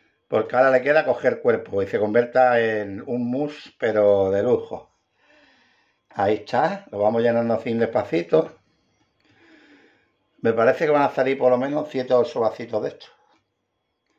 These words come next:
Si no, calculo muy más. ¿Veis? Lo dejáis así. Rellenáis uno, rellenáis otro, así consecutivamente, uno detrás de otro.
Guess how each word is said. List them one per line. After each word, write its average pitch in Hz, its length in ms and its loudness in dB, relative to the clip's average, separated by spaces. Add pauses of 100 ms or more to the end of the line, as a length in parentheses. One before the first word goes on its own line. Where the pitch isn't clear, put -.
(760)
Si 107 140 -8
no, 110 120 -4
calculo 104 460 -4
muy 101 120 -8
más. 127 160 -8 (1900)
¿Veis? 160 360 0 (160)
Lo 107 180 -4
dejáis 120 300 0
así. 208 500 -2 (1120)
Rellenáis 107 460 2
uno, 180 340 2
rellenáis 117 460 2
otro, 185 420 0
así 143 480 0
consecutivamente, 113 1040 0
uno 143 240 4
detrás 127 300 6
de 127 100 6
otro. 214 640 0